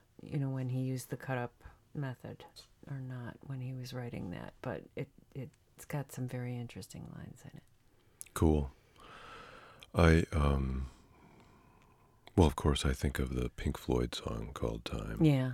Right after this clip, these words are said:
Speaker 1: yeah.
Speaker 2: Name Time.
Speaker 1: Yes. I'm happy, um, I get something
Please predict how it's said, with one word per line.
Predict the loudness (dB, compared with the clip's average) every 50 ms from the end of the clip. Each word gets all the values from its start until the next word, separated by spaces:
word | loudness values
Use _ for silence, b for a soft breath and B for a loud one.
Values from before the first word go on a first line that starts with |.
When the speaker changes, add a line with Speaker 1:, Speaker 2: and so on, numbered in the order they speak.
| -6 -10 -10
Speaker 1:
yeah. | -8 -6 -6 -6 -8 -8 -10 -14 _ _ _
Speaker 2:
Name | 0 0 0 0 -2
Time. | -4 -4 -4 -4 -4 -4 -8 -10 -12 _ _ _ _ _ _ _ _ _ _
Speaker 1:
Yes. | -4 -2 -2 -2 -4 -6 -10 -16 -20 -20 _ _ _ _ _ _ _ _ _ _ _ _ _ _ _ _ _ _ _ _ _ _ _ _ _ _ _ B B B B B B B B
I'm | -2 0 0
happy, | 2 2 2 0 0 0 0 0 0 -2 -4 -6 _ -4
um, | -2 -2 -2 -2 -2 -4 -4 -6 -8 -10 _ _ _ _ _ _ _ _
I | 0 2
get | 4 4 4 2 2 -2
something | 0 2 2 2 2 2 0